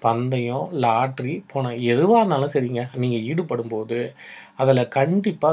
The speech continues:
வெற்றி பெற்று மிகுந்த தான ல-, லாபத்தை நீங்க கண்டிப்பா பெறுவது என்பது ஒரு, ஆ-, ஆணித்தனமான ஒரு செய்தி, நண்பர்களே. அதுல கண்டிப்பா வந்து உங்களுக்கு ஒரு பெரிய அதிர்ஷ்டம் உண்டாகும். இதை வந்து நீங்க அதுக்கு மட்டும் இல்லாம,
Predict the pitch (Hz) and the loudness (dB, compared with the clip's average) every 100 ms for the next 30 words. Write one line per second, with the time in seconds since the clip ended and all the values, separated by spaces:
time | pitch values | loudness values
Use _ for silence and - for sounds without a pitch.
0 | 131 123 156 143 131 117 175 156 135 135 | 2 -2 -4 -6 -6 -6 -6 -2 -2 0
1 | 175 190 151 131 123 135 120 113 - - | 0 0 0 0 2 0 0 -4 -8 -6
2 | 131 123 127 123 - 190 165 123 120 - | 2 4 4 0 -4 -6 -4 -4 -4 -4
3 | 127 139 147 170 165 131 131 135 127 117 | -4 -4 -2 -2 0 0 0 -2 -2 -4
4 | 170 233 151 123 120 120 117 113 - _ | -6 -8 -6 -2 -2 -2 -4 -10 -16 _
5 | - - - _ 131 120 120 131 156 185 | -20 -20 -20 _ 0 2 2 2 2 2
6 | - 156 156 143 160 180 135 123 135 131 | 0 2 2 2 4 6 4 2 2 2
7 | 131 117 117 120 120 - 135 131 120 - | 0 -4 -6 -4 -6 -2 0 2 0 -2
8 | 135 160 190 180 196 165 160 185 143 131 | -2 2 4 4 4 4 0 -2 0 -2
9 | 120 123 156 190 208 139 135 160 170 160 | -2 -2 -2 2 0 0 -2 -2 -4 -4
10 | 131 123 110 - _ - - - - - | -2 -2 -2 -6 _ -20 -20 -18 -18 -20
11 | - 139 143 156 180 208 165 131 165 185 | -8 0 2 4 6 6 6 2 2 4
12 | 180 190 202 175 156 151 165 190 | 4 4 4 6 4 4 0 -2